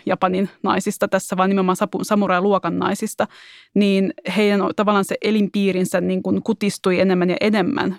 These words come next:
kun me tullaan sinne niinku myöhäisempiin vuosisatoihin, tuhatkahdeksansataalukua kohti, tuhatseitsemänsataaluvun kautta.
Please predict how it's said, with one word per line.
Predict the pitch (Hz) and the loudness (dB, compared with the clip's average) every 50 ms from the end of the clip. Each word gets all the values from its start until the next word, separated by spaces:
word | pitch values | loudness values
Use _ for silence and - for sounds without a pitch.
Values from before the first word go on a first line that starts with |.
| - | -4
kun | - 185 | -2 -2
me | 180 180 | 0 0
tullaan | 175 180 180 - - 185 | 0 0 -2 0 -2 -2
sinne | 185 - 185 - - | -2 -2 -2 -2 -2
niinku | - - - - - 302 190 185 - - - - _ | -2 -2 -2 -2 0 0 -2 -2 -4 -8 -20 -8 _
myöhäisempiin | - 196 196 175 180 175 - 190 185 170 185 185 | 0 2 2 2 2 0 0 -2 0 0 0 0
vuosisatoihin, | 170 190 185 175 - - - - - - - - 170 180 196 185 175 - | 2 2 0 0 -2 -4 -6 -4 -4 -2 -2 0 0 0 0 -2 -4 -6
tuhatkahdeksansataalukua | - 175 165 - - 170 170 170 - 175 175 - - 180 - - 196 - 247 247 | -6 -6 -4 -2 -2 -2 -2 -2 -2 -2 -2 -2 -2 -2 -2 -2 0 0 0 0
kohti, | - - - - - - - | 0 -2 -6 -6 -6 -10 -10
tuhatseitsemänsataaluvun | - - - - - - - - 180 - - - 185 190 196 196 185 - | -10 -10 -8 -8 -8 -6 -6 -6 -4 -2 -2 -2 -2 0 -2 -2 -2 0
kautta. | - 196 190 196 - _ - 208 | 0 0 0 0 -2 _ -4 -4